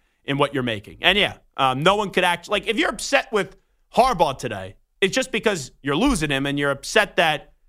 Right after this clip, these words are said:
he's not gonna be your coach next year. I don't think you could actually be angry at Jim Harbaugh. Um, he just won a national championship, and now he's going back to the N F L. So I don't see how a Michigan fan could be, like,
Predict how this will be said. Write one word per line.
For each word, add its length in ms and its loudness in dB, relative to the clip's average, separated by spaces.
he's 140 -4
not 180 6
gonna 120 -2
be 80 -4
your 120 -2
coach 320 2
next 260 -4
year. 80 -2
I 80 4
don't 100 -2
think 120 -4
you 60 -12
could 100 0
actually 280 -2
be 260 -8
angry 520 -2
at 200 4
Jim 220 -2
Harbaugh. 440 -6
Um, 460 2
he 140 -6
just 160 -4
won 100 4
a 40 -2
national 380 2
championship, 640 -2
and 100 4
now 140 6
he's 140 -2
going 280 0
back 340 0
to 100 2
the 140 0
N 100 0
F 160 -2
L. 140 0
So 120 -2
I 20 2
don't 120 0
see 80 0
how 80 0
a 40 0
Michigan 400 -4
fan 220 -6
could 120 -14
be, 140 -8
like, 260 -12